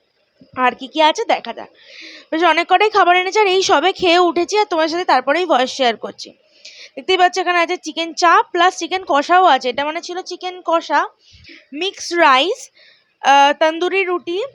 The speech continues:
আবার হচ্ছে চিকেন তোমার, উম, আহ, ছিল, স্যালাড ছিল, তারপরে ছিল চিকেন চাপ, ওটা তো বলা হলো না, যাই হোক। সাথে আরেকটা হচ্ছে ভেজ রাইস,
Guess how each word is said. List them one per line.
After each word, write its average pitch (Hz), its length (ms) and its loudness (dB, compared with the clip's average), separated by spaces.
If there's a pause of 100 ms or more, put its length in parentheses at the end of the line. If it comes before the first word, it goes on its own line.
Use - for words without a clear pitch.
(420)
আবার 285 380 2
হচ্ছে 330 220 -4
চিকেন 349 500 -10
তোমার, 339 500 2
উম, 294 220 -8
আহ, 254 520 0
ছিল, 311 200 -4 (420)
স্যালাড 349 400 -2
ছিল, 320 200 0 (540)
তারপরে 311 320 0
ছিল 349 180 -6 (180)
চিকেন 359 680 -10 (100)
চাপ, 277 340 -2 (160)
ওটা 269 200 -10
তো 302 80 -2
বলা 254 240 0
হলো 254 140 0
না, 247 100 -8
যাই 269 160 -2
হোক। 302 120 -6 (340)
সাথে 330 200 0
আরেকটা 359 320 2
হচ্ছে 381 260 -2
ভেজ 320 460 0
রাইস, 233 340 2